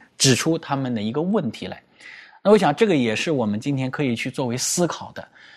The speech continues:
但刚才就像主持人所提到的，也并不尽然所有的传统都能够从圣经当中找到一些的根据，可能也有一些的传统是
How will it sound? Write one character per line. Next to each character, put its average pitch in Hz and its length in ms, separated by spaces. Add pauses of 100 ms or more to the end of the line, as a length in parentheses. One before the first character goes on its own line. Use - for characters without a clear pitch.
(180)
但 170 140
刚 175 140
才 175 100
就 160 80
像 160 160
主 113 100
持 120 140
人 135 80
所 113 140
提 - 260
到 113 180
的， 92 160 (240)
也 143 160
并 262 240
不 240 100
尽 247 220
然 180 180
所 196 320
有 254 120
的 143 100
传 147 300
统 104 180 (120)
都 311 160
能 196 160
够 160 120
从 156 180
圣 175 220
经 143 140
当 139 160
中 139 140
找 - 180
到 143 180
一 123 80
些 120 160
的 151 100
根 135 260
据， 147 240 (280)
可 170 140
能 214 100
也 269 140
有 220 160
一 233 40
些 240 120
的 220 80
传 180 240
统 151 160
是 160 260